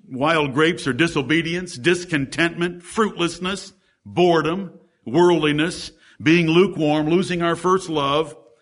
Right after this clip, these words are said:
formal worship, heartless service, and all those things that we don't want to have in our lives.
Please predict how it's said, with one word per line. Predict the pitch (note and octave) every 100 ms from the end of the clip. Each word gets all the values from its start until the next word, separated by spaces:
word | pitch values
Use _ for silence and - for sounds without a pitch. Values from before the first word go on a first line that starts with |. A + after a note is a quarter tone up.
| _ _
formal | - - G3+ G3+ F#3+ F#3 - A2+
worship, | D#3 E3 - E3 E3 - _ -
heartless | F3+ G3+ G#3+ G#3
service, | E3+ D#3+ C#3+ E3 - - _ _ _ _ -
and | C3
all | F3 F#3+
those | F#3 F3 -
things | F3 E3
that | D3
we | E3
don't | D#3+ C#3+
want | D3 C#3+
to | A#2+
have | B2+ A#2+
in | A#2
our | A2 G#2+
lives. | F#2+ D#2+ D2+ -